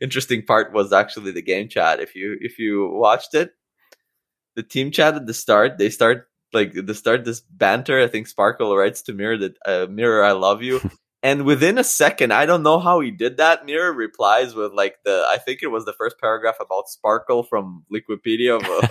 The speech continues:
Speaker 1: of
Speaker 2: <laughs>
Speaker 1: who's he, what's his full name, what, what,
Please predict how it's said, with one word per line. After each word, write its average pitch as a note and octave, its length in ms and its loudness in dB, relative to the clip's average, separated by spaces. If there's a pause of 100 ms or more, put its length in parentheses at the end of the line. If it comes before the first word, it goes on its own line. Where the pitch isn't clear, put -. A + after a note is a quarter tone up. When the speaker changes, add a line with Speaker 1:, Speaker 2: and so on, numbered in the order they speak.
(120)
Speaker 1:
of - 460 -4
Speaker 2:
<laughs> - 60 -20
Speaker 1:
who's C#3+ 220 -2
he, A#2+ 320 -10
what's B2+ 220 0
his D3+ 160 -4
full D#3 260 0
name, C3 320 2
what, C3+ 220 2 (160)
what, B2+ 220 0